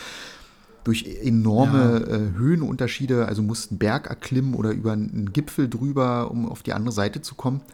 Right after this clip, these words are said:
Speaker 1: Und dann kommst du da an und dann ist der Typ auch schon da. Und denkst, hä? Ich,
Speaker 2: Ja.
Speaker 1: ich kletter mir hier einen Ast ab und du bist einfach da. <laughs> Und dann kannst du,
Speaker 2: Und du
Speaker 1: ab
Speaker 2: kennst
Speaker 1: dann
Speaker 2: den
Speaker 1: kannst
Speaker 2: Weg,
Speaker 1: du dann
Speaker 2: ja.
Speaker 1: Schnellreise machen hin und her.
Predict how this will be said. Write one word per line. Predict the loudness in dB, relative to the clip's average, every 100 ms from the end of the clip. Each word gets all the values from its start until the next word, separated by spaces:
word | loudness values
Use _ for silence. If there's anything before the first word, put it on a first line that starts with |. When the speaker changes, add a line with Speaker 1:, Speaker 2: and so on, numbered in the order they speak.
| -2
Speaker 1:
Und |
dann | 0
kommst | 0 -2
du | 0
da | 0
an | 0 -2
und | -2 -2
dann | -2
ist | -4 -2
der | -2
Typ | 0 -4 -4
auch | -4
schon | -2
da. | -2 -4 -12 _
Und | -6
denkst, | -4 -6 -20 -10
hä? | -2 -2 -2 -14 -20 -20 -20 -18 -6
Ich, |
Speaker 2:
Ja. | -4 -4
Speaker 1:
ich | -6 -12 _ -6
kletter | 2 4 4
mir | 4 4
hier | 4
einen | 2
Ast | 2 0 0
ab | 0 0 2
und | 2
du | 4
bist | 2 2
einfach | 0 2 4
da. | 4 2 -4 -4 -4 -2 -4
<laughs> | -4 -6 -6 2
Und | 6
dann | 6
kannst | 4 2
du, | 2
Speaker 2:
Und |
du | 4
Speaker 1:
ab |
Speaker 2:
kennst | 4
Speaker 1:
dann | 6 6
Speaker 2:
den |
Speaker 1:
kannst | 8 8
Speaker 2:
Weg, |
Speaker 1:
du | 6
dann | 2 2
Speaker 2:
ja. |
Speaker 1:
Schnellreise | 2 2 2 2
machen | 0 -2
hin | -2 -2
und | -4
her. | -6